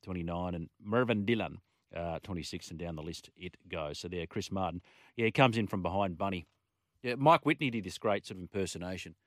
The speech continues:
Uh, you know, he's talking about Viv Richards. He said, "Why would you spread the field when Mike Whitney's batting?"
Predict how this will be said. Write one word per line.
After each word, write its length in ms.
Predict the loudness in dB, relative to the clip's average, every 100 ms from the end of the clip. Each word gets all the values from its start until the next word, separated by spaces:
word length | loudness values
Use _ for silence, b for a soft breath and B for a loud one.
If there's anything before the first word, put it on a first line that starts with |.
| _ _ _ _ _ _
Uh, 320 | -6 -4 -4 -6 _ -20
you 100 | -20
know, 60 | -20
he's 160 | -16 -6
talking 220 | -6 -4
about 120 | -4
Viv 180 | -4 -4
Richards. 460 | -4 -6 -10 -12 -14 _ _ _ _
He 60 | -16
said, 200 | -12 0
"Why 260 | 8 8
would 180 | 8 4
you 80 | -2
spread 300 | 0 2 2
the 80 | 0
field 340 | 2 2 2
when 100 | 0
Mike 240 | 0 -2 -4
Whitney's 280 | -8 -8 -6
batting?" 340 | -6 -6 -8